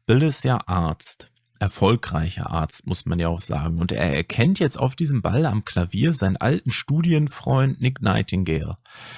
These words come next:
spricht ihn dann an, auch Nick erkennt Bill, freut sich, äh, und die beiden führen eine Konversation. Und es ist so, dass, dass, äh, Nick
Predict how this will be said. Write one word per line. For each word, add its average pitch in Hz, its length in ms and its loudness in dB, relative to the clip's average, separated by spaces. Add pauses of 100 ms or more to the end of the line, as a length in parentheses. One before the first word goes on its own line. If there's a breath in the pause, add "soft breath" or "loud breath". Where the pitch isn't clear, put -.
(120)
spricht - 480 0
ihn 123 100 2
dann 92 180 4
an, 185 280 2
auch 95 180 2
Nick 139 280 2
erkennt 143 440 2
Bill, 139 280 4
freut 135 380 0
sich, 135 480 -2
äh, 120 220 2
und 123 160 0
die 123 60 0
beiden 110 380 4
führen 123 240 2
eine 123 100 2
Konversation. 95 960 0 (360 loud breath)
Und 104 120 2
es 123 100 4
ist 143 160 2
so, 147 160 4
dass, 135 280 2
dass, - 640 0
äh, 101 580 2 (120)
Nick 131 340 2